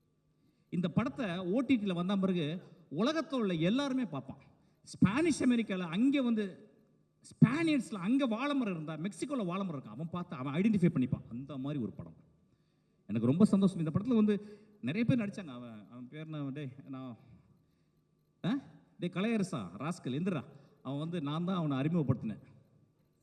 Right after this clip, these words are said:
ஃபுல் கஞ்சா அடிச்சு வந்த மாதிரி வந்தான் actually என் படத்துல. வந்து நடிச்சு கொஞ்சம் நிறையவே பேசுவான் அவன், ஆ ஊர்லாம் பேசுவான் அவன். என்ன பர்ஃபார்ம் பண்ணியிருக்கான், வாவ்.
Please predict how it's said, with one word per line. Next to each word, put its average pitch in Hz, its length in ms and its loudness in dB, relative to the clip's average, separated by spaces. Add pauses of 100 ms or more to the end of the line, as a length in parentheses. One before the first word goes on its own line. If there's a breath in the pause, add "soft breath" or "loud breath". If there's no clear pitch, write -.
ஃபுல் 196 160 -2
கஞ்சா 185 280 2
அடிச்சு 175 240 2
வந்த 156 80 2
மாதிரி 160 140 0
வந்தான் 135 320 0
actually 120 200 0
என் 113 100 0
படத்துல. 117 300 -4 (2000)
வந்து 185 380 4
நடிச்சு 190 580 2
கொஞ்சம் 170 200 0
நிறையவே 214 320 4
பேசுவான் 214 300 8
அவன், 143 200 0
ஆ 160 180 0
ஊர்லாம் 175 380 2
பேசுவான் 170 180 -2
அவன். 151 340 -2 (880)
என்ன 202 380 2
பர்ஃபார்ம் 135 460 4
பண்ணியிருக்கான், 92 320 -10 (240)
வாவ். 127 240 -12